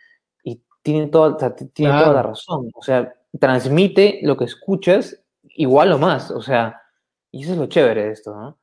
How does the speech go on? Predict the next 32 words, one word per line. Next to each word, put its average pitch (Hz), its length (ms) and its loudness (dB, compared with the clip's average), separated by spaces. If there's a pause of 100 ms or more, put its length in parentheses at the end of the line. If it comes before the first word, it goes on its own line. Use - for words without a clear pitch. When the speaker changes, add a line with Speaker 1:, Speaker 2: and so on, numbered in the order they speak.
(180)
Speaker 2:
Bueno, 175 200 2
es 160 280 4
que 196 120 -2
ese 220 280 0
video 190 220 2
está 190 160 -4
increíble, 170 500 -2
ese 165 140 -4
video 170 280 0
lo 165 120 0
hizo 160 200 -4
Sam 151 240 -8
Brown, 139 440 -8 (540)
ese 147 240 0
video 160 200 4
fue 165 140 2
dirigido 160 340 4
por 160 140 -4
Sam 151 220 -6
Brown, 160 260 -2
y 151 40 -4
sí 147 120 -4
recuerdo 165 480 2
al 180 100 4
principio 151 480 -4
que 170 60 -4
están 156 200 -4
ahí 165 160 -2
como 170 200 -4
en 156 80 -4
un 151 100 -6
garage, 165 420 -2